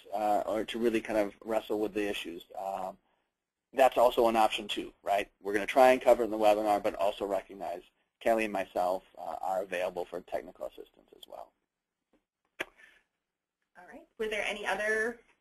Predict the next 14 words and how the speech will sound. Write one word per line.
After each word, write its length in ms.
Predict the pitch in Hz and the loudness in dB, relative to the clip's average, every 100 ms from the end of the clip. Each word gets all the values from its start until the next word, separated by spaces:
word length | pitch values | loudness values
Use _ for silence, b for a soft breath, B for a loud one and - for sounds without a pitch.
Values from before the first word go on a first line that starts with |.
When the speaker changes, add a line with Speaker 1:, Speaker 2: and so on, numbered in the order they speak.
| _ _ _ _ - | _ _ _ _ -2
Speaker 2:
other 180 | 202 214 | 0 0
questions? 400 | 208 139 - 127 | -2 -10 -10 -10
We've 140 | 151 156 | -8 -4
got 240 | 143 139 - | -6 -6 -12
the 80 | 165 | -10
ones 180 | 143 135 | -10 -10
we 80 | 147 | -12
need 320 | 143 143 - _ _ | -10 -10 -12 _ _
for 120 | - 147 | -10 -6
later, 380 | 139 170 196 160 | -4 -4 -6 -8
and 180 | 196 - _ _ _ | -12 -18 _ _ _
all 140 | 175 196 | -12 -6
right. 320 | 349 415 - - - | -4 -4 -8 -10 0
Speaker 1:
Okay. 500 | 131 - 190 190 107 | 2 8 8 6 0